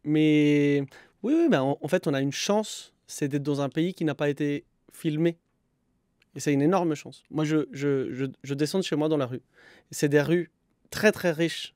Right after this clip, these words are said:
en histoire, mais surtout, elles n'ont pas été filmées. Donc, dès que, dès qu'on pose une caméra là, c'est la première fois. Et du coup, il y a quelque chose de extrêmement excitant.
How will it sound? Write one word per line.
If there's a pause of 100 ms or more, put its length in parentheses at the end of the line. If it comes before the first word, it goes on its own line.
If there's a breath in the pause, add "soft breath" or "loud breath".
(100)
en
histoire, (460 soft breath)
mais
surtout,
elles
n'ont
pas
été
filmées. (400)
Donc,
dès
que, (100)
dès
qu'on
pose
une
caméra
là, (300)
c'est
la
première
fois. (640)
Et
du
coup,
il
y
a
quelque
chose
de (180)
extrêmement
excitant.